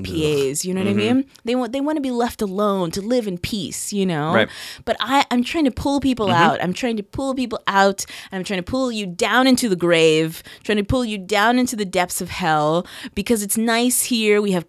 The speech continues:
Speaker 1: we have cookies, you know? I'm
Speaker 2: Mm-hmm.
Speaker 1: trying, it's, it's, we're all chilling. We're all hanging out. Me and Satan, you know?
Speaker 2: Mm-hmm.
Speaker 1: And
Speaker 2: Yep.
Speaker 1: it's, and we're just having a great time. And I wanna, I wanna get people out, out into the open, hanging out with each other,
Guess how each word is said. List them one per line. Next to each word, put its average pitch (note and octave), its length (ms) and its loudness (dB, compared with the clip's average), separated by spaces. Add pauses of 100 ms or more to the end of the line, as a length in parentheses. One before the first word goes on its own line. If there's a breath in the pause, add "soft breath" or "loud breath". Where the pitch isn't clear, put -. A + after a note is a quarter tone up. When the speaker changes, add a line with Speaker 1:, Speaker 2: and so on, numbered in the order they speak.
Speaker 1:
we F#3 200 -2
have F#3 260 0
cookies, A3+ 800 -2
you A#3 160 4
know? G#3+ 320 4
I'm - 180 2
Speaker 2:
Mm-hmm. - 80 2
Speaker 1:
trying, B3+ 260 0
it's, - 300 -6
it's, G3+ 180 0
we're G3 160 2
all A3 200 4
chilling. G#3+ 440 0
We're G#3 60 -2
all G#3 160 0
hanging G#3 400 -2
out. G3 240 0
Me G#3 200 0
and G#3 120 -2
Satan, A3 640 -2
you A#3 120 0
know? A3 360 0
Speaker 2:
Mm-hmm. B3 120 -2 (280 loud breath)
Speaker 1:
And A3+ 80 2
Speaker 2:
Yep. C4+ 60 4
Speaker 1:
it's, - 260 -6
and A#3 240 -2
we're B3 80 0
just B3 160 -6
having A#3+ 400 -2
a G#3 40 -4
great E3+ 300 -4
time. B2+ 380 -6 (100)
And G3+ 100 -2
I G#3 80 -2
wanna, B3+ 320 0
I G3 100 -2
wanna G#3+ 240 -4
get G#3+ 220 -6
people F3+ 380 -8
out, E3 380 -2 (480 loud breath)
out E3+ 200 2
into F3 200 -2
the E3 220 -2
open, D3+ 540 -2
hanging F3+ 360 -4
out D3+ 80 -4
with E3 100 -8
each E3 200 -8
other, C#3 240 -4